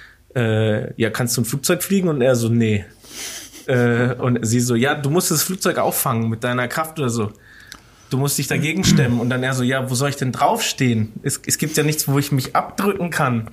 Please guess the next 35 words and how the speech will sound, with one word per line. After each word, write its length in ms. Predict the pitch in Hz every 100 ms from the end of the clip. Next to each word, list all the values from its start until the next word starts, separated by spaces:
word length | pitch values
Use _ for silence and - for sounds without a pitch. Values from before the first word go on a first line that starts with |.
| -
Weißt 380 | - 135 135 -
du? 60 | 233
Also 180 | 123 131
er 40 |
kann 220 | - 156
schon 180 | 147 170
fliegen, 380 | 170 220 180 202 - - -
aber 100 | 196
er 60 | 151
kann 200 | 202 185
sich 120 | 180
nicht, 240 | 165 - - - -
er 80 | 143
kann 220 | 214 196
nicht, 160 | 180 180
nicht. 280 | 165 170
Und 60 | 151
dann 140 | 156 185
hat 100 | 175
er 60 |
gesagt, 220 | 170 175
„Ich 80 | 160
kann 160 | 330 370
das 160 | 339
nicht, 160 | 131 117
es 80 | -
geht 180 | 381 392
nicht.“ 160 | - - - -
Dann 80 | 160
hat 100 | 165
er 120 | 185 170
ges-, 160 | 165
hat 140 | 170 165
sie 120 | 185
gesagt, 180 | 196